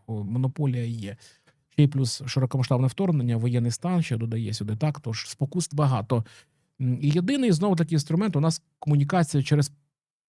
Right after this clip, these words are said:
я назву наразі мітинг, а не протест. Чому? Тому що відверто гасел як таких, е,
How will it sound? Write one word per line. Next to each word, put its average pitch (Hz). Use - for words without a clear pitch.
я 160
назву 190
наразі 156
мітинг, 147
а -
не 117
протест. 110
Чому? 170
Тому 165
що 170
відверто 170
гасел 170
як 143
таких, 160
е, 107